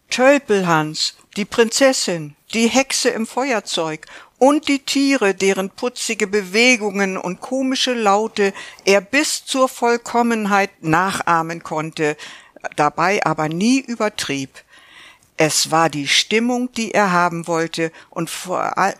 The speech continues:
und allein dadurch, dass man ihn sah, fühlte man sich in eine andere,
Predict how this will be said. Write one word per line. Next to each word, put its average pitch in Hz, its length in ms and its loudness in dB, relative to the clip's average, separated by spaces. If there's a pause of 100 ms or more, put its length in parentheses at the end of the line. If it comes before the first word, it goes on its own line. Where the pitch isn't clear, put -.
und 147 280 -6
allein 208 400 2
dadurch, 196 580 0
dass 180 240 -2
man 170 160 -4
ihn 156 220 -6
sah, 180 420 2 (360)
fühlte 269 440 -2
man 214 220 -2
sich 196 240 -6
in 160 160 -2
eine 139 340 -2
andere, 180 720 -4